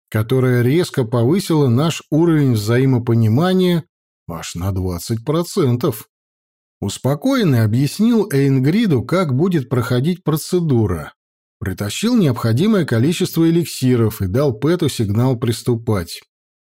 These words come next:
А сам позвал Адельхейт и сопровождающую пятерку и отправился к картографу. Десяток золотых, и через пять минут он уже открывает для нас портал из грота в нужное место,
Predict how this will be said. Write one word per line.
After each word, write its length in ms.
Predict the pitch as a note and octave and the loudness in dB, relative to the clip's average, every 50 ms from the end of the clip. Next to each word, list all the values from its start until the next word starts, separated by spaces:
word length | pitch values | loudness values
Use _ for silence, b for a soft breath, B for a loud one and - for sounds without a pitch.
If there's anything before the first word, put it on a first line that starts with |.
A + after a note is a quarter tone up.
| _ _ _ _ _ _ _ _ _ _ _ _ | _ _ _ _ _ _ _ _ _ _ _ _
А 80 | - - | -12 -10
сам 500 | - - E3 F3+ G3 F3+ D#3 A2+ - _ _ _ _ | -6 -2 0 2 2 2 0 0 -2 _ _ _ _
позвал 440 | - G#2+ C3 C#3 F3 A3+ B3 A3 F3+ | -2 -2 -2 0 0 0 2 2 2
Адельхейт 600 | C#3+ C3 C3+ C3 C3 - - F#3 G#3+ G#3+ F#3+ - | 2 2 2 0 0 -2 -2 -2 0 0 0 0
и 40 | B2+ | -2
сопровождающую 1040 | A#2+ - B2 A2+ B2 B2 B2+ B2+ B2+ B2 A#2 B2 C3 B2+ A2 G2+ - - - F#2 E2+ | -2 -2 -4 -2 0 0 2 2 0 0 0 0 0 2 0 0 -2 -4 -8 -8 -6
пятерку 720 | - F#2 E2+ - - G#3 A3+ G#3 G#3+ - F#3+ F3+ F3 - _ _ _ _ _ _ _ _ _ - | -8 -10 -6 -2 0 0 0 0 0 0 0 0 0 -4 _ _ _ _ _ _ _ _ _ -2
и 80 | C4 | -2
отправился 840 | B3+ - B2 - - - F#2+ G2+ A#2 C3 C3+ C3 B2 A#2+ - - A2+ | 0 0 -2 -4 -6 -6 -2 0 0 2 2 0 0 -2 -2 -4 -4
к 80 | A#2 A#2 | -4 -2
картографу. 880 | B2 A#2 A2 G#2+ - B2 A#2 G#2+ F2+ F#2 F2 E2+ - - D2 C#2+ - - _ _ _ _ _ _ _ _ _ _ _ _ _ _ _ _ _ _ _ _ | -2 -2 -2 -2 -2 0 0 0 0 -2 -6 -6 -8 -12 -12 -12 -12 -18 _ _ _ _ _ _ _ _ _ _ _ _ _ _ _ _ _ _ _ _
Десяток 600 | F#2+ F#2 G2+ B2+ B2+ - - B2+ A2 - F#2 D#2+ E2 | -8 -4 -2 -2 -2 0 0 0 0 0 -2 -6 -6
золотых, 560 | E2 G2 A2 A#2 B2 C3 - A3 A3+ D#3 D3+ | -4 0 0 2 0 0 0 0 0 0 0
и 60 | C3+ | 0
через 320 | A#2+ - C#3+ C#3+ D3 C3 - | 0 0 0 0 0 -2 -2
пять 300 | - E3+ E3+ D#3 - D3 | -2 -2 -2 -2 0 0
минут 380 | C#3 C#3 D#3 F#3 F#3+ D#3 - E3+ | 2 2 2 2 0 0 0 0
он 160 | D#3+ D#3 D3 | 2 2 2
уже 240 | C#3 B2 B2 C#3+ C#3+ | 2 2 0 0 0
открывает 600 | B2 - - C3+ C3 C3+ C#3+ D3+ D3+ C#3 A#2+ G#2+ | -2 -2 -2 0 2 2 2 2 2 2 0 0
для 180 | G#2 A2 A#2+ B2 | 0 0 2 2
нас 240 | C3 C3+ B2+ - | 2 0 0 -2
портал 540 | - - A#2 A2+ A2 A2+ - D#3 D#3+ D3+ C#3 | -2 -2 -2 -2 -2 -2 -2 -2 0 2 2
из 140 | B2 A2+ A2+ | 0 0 0
грота 440 | A2 A#2+ C#3 D#3+ F3+ E3+ D3+ D3 B2+ | 0 2 2 2 2 2 2 0 0
в 140 | A#2 A2 A#2+ | 2 2 2
нужное 460 | C#3 C#3+ C#3 B2 A#2+ A#2+ A#2 A2+ A2+ | 2 2 0 0 0 2 2 2 2
место, 600 | A#2 C#3+ F#3 G3+ F3+ - - - E3+ E3+ D#3 | 2 2 2 0 -2 -4 -4 -2 -2 -2 -2